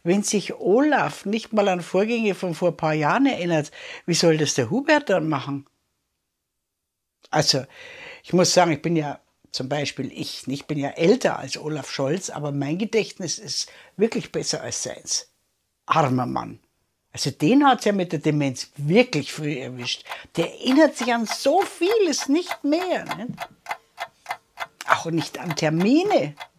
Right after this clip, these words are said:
Die Koalition jetzt, sehr interessant, blockiert den Untersuchungsausschuss zu Cum-Ex. Das hat's ja schon mal gegeben, sowas, da komme ich gleich drauf zurück.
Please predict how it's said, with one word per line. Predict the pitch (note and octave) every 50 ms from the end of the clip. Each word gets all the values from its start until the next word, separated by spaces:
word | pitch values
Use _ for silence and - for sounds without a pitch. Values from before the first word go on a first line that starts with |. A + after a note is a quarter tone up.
| - - - - _ _ _ - - - _ _ - -
Die |
Koalition | - - - F3+ E3+ D3 D3+ D3 - - - D3+ E3+ A#3+ D#4+ F#4
jetzt, | F#4+ F#4+ F#4+ E4+ - - -
sehr | - A#3 A3+ G#3
interessant, | F3+ D#3 E3 D#3+ C#3+ - - B2 D#3 B3+ E4+ F4 - - - - - _ -
blockiert | G#3 G#3+ F3 - - - - F#3 A#3 C#4+ C#4 -
den | C#4+ C#4
Untersuchungsausschuss | C#4 C#4 C4+ D#4 D4 D4 F#4 - - C#4+ G#3+ - E3+ - - - - - - B2+ - - - - _ _ _ _ _ _
zu | - - - D3
Cum-Ex. | C#3+ - - A3 A#3 A3+ A3+ B3+ C4+ C4+ - - - - - - _ _ _ _ _ _ _ _ _ _ -
Das | C3 B2 - -
hat's | G#3+ G#3 -
ja | C4+ B3+ A3
schon | G#3 A#3 A3+ A3+
mal | A3+ A3 A3+ A#3
gegeben, | A3+ A#3+ B3 - F#4 F#4 C#4+ F#3+
sowas, | D3 - D3+ C#3+ D3 C#3 -
da | D#3+
komme | D#3 - A#3 C4 B3
ich | -
gleich | - B3 A#3+ A#3
drauf | - A#3 A3+ A3 -
zurück. | - C4 C4 B3+ F#3 B2 -